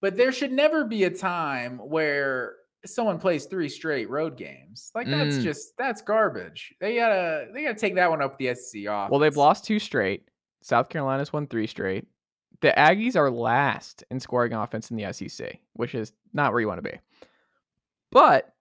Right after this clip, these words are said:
Speaker 2: South Carolina only averages twenty points a game versus Power Five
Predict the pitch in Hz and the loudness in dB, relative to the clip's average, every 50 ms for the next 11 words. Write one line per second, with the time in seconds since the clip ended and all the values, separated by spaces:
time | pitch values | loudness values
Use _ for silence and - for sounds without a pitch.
0 | _ _ - - - - - 370 - - - - - 180 170 185 196 185 147 - | _ _ -20 -10 -4 -2 -2 -2 -2 -2 -2 0 0 0 2 2 0 0 -2 -2
1 | - 143 165 175 175 160 117 117 117 127 127 120 135 - - - - - 131 123 | 0 0 0 2 2 0 0 0 2 0 0 0 -4 -8 -12 -10 -8 -6 -6 -6
2 | 123 - 127 120 - - - 76 71 69 65 - - 82 143 - - - - - | -4 -6 -6 -8 -8 -8 -10 -8 -8 -8 -8 -8 -8 -8 -8 -8 -10 -8 -4 -4
3 | - - - - - 113 - | -4 -4 -4 -4 -6 -6 -8